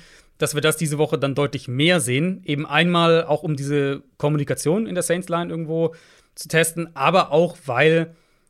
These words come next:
Winston und die ganze Saints-Offense ziemlich übel gegen die Panthers Blitzes war. Ähm, die haben ihn sehr aggressiv geblitzt, hab's ja vorhin gesagt schon,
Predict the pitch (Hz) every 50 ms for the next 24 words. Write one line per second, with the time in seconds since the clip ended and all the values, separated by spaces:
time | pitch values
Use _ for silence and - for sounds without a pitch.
0 | _ _ _ 120 123 151 185 220 233 233 - - 202 190 190 196 208 185 156 -
1 | - 139 135 156 175 175 165 - - 160 160 165 - - 151 - 156 151 151 143
2 | - - - _ _ _ _ _ _ _ _ _ _ - - 185 180 160 - -
3 | 170 147 151 131 139 131 127 123 127 - 131 131 127 131 - - - 117 - -
4 | 127 - - 123 117 117 117 - _ _ _ - 294 - 127 123 120 120 117 120
5 | - - - - 120 131 170 175 156 151 160 156 - 151 - 170 170 170 - 143
6 | 127 151 156 156 - - - - - 135 - - 151 147 135 135 127 139 143 143
7 | 143 - 151 147 143